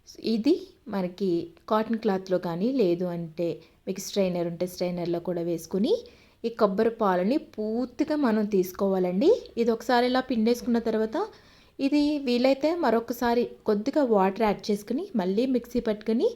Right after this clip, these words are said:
దాన్ని కూడా మనం ఇలాగ కొబ్బరి పాలు తీసుకుని పక్కన పెట్టేసుకుందాం. ఇప్పుడు కొబ్బరి అన్నం తయారు చేసుకోవడానికి స్టవ్ వెలిగించుకుని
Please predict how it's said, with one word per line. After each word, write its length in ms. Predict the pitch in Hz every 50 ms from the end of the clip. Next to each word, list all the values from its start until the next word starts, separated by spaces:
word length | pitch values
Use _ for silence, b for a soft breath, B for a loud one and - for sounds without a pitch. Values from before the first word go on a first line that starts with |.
| B B B B B B B -
దాన్ని 260 | 208 202 196 196 196 196 202
కూడా 160 | 190 196 202 208
మనం 160 | 202 185 190 185
ఇలాగ 180 | 175 180 208 294 330 320
కొబ్బరి 260 | - 196 180 190 190 190 196
పాలు 180 | 185 175 175 170 180
తీసుకుని 400 | 170 175 - - 202 226 320 453 - - B B B B B B B B
పక్కన 240 | 208 202 208 208 190 185
పెట్టేసుకుందాం. 580 | 185 180 - 175 160 156 - - 170 - - - - _ _ - 226 233
ఇప్పుడు 320 | - - - 294 330 403 427 - -
కొబ్బరి 280 | 254 196 170 202 202 202 - - - _ - 202
అన్నం 240 | 196 190 190 196 190 190
తయారు 300 | 208 190 185 185 185 185 -
చేసుకోవడానికి 680 | 202 180 180 - - 180 175 180 180 185 185 185 - 381 494 - - B B B B B B B B - -
స్టవ్ 320 | - - - 220 208 202 208
వెలిగించుకుని 600 | 208 202 190 190 185 190 - - - 220 208 285